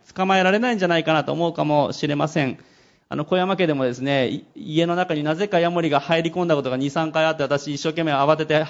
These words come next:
探してですね、捕まえて外に逃がしたということを何回かしましたけれども、えー、身軽さゆえにどこでも入ってくることが、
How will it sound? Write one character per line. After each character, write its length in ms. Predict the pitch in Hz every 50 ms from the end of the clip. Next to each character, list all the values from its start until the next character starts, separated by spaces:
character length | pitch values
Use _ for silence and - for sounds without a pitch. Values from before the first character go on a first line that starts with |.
| - - - -
探 260 | - 170 151 160 170
し 80 | 160
て 80 | - 190
で 100 | 151 143
す 100 | - -
ね、 160 | 143 143 135
捕 220 | 131 - - 160 156
ま 140 | 156 180
え 80 | 156 143
て 320 | 143 - 156 135 143 - - - - - -
外 260 | - 196 180 175 156
に 160 | 143 139 139
逃 120 | 143 147 156
が 100 | 160 -
し 80 | - -
た 140 | 160 147
と 60 | 131 143
い 40 |
う 20 | 127
こ 80 | 127
と 100 | 123 131
を 20 | 127
何 160 | 131 139 139
回 120 | 135 147
か 100 | 123 123
し 100 | - -
ま 120 | 143 147 151
し 60 | 151
た 100 | - 131
け 80 | 127 127
れ 60 | 113
ど 100 | 120 123
も、 380 | 123 139 135 110 - - _ _ _ _ _ _ _ _ _ _ _ _ _ -
え 100 | - 127
ー、 40 | 131
身 160 | 160 185 202
軽 240 | 226 240 240 247 247
さ 160 | - 240 233
ゆ 180 | 233 226 240
え 60 | 233 226
に 260 | 226 226 226 170 147
ど 140 | 143 240 240
こ 120 | 262 254
で 80 | 240 226
も 100 | 170 139
入 260 | 135 - - 220 240
っ 40 | 226
て 160 | - - 175
く 100 | 165 180
る 120 | 165 165 147
こ 100 | 151 147
と 120 | 151 147
が、 480 | 143 156 165 170 160 143 123 110 110